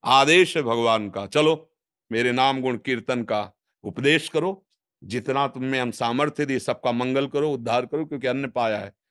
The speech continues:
गृहस्थ में पैदा हुए हो, गृहस्थ से ही पोषण हुआ है, गृहस्थ से ही अब भी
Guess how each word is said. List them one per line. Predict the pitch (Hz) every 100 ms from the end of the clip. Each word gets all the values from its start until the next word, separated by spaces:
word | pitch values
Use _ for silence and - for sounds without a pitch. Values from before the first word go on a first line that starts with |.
| _ _ _ -
गृहस्थ | 117 123 -
में | 139 131
पैदा | 123 127 139
हुए | 139 147
हो, | 151 165
गृहस्थ | 139 123 113 131
से | 135
ही | 127
पोषण | 123 113 143
हुआ | 139 131 147
है, | 147
गृहस्थ | 127 113 113 -
से | 113 131
ही | 131
अब | 104
भी | 135 120